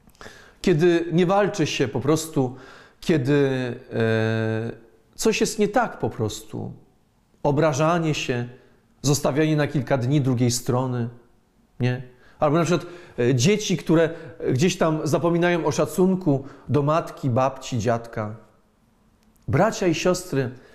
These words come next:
zamysł Boży, czyli na wskroś ludzki, na wskroś ludzki też, jest taki, byś wzrastał i dojrzewał w rodzinie. I taką siłą mocną twego życia będzie rodzina.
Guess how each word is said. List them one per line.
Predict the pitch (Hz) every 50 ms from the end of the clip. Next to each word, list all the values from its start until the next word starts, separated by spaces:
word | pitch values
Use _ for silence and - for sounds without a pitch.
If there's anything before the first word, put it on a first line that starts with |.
| - - _ _ _ _ -
zamysł | 123 113 123 170 202 233 233 247 240 196 196
Boży, | 185 175 214 190 151 139 110 95 104 104 107 113 120 120 - - _ -
czyli | - - 185 202 196
na | 196 196
wskroś | 190 - - - - - 226 262 247 - - - -
ludzki, | - 240 262 220 - - - - - - - - 110 101 98 - - -
na | 123 127
wskroś | 123 - - - - 151 - - - 233
ludzki | 247 226 - - - - 110 -
też, | - 95 92 90 104 120 - - - - _ _ _ _ _ _ _ _ _ _ _ _ _ _ _ - - - -
jest | 143 147 139 - - -
taki, | 190 180 156 - - - 104 104 104 110 - - - - - -
byś | - 160 156 147
wzrastał | 135 131 120 151 175 196 202 - - - 208 202 208 -
i | 202 165
dojrzewał | 151 170 165 147 123 147 151 147 151 151 151 147 151 -
w | 117 107 117
rodzinie. | 131 165 175 147 175 180 139 104 95 95 95 98 104 127 - - _ _ _ _ _ _ _ _ _ _ _ _ _ _ _ _ _ _ _ _ _ _ _ _ _ _
I | - 143
taką | 170 160 185 185 185
siłą | 180 - - 262 247 226 196 175
mocną | 156 156 190 214 208 - - 208 175
twego | 175 - 185 170 151 165
życia | 165 190 180 - 220 196 185 - - - - - -
będzie | 123 135 277 294 226 170 110 120 120
rodzina. | 113 117 113 101 104 104 98 95 95 92 95 101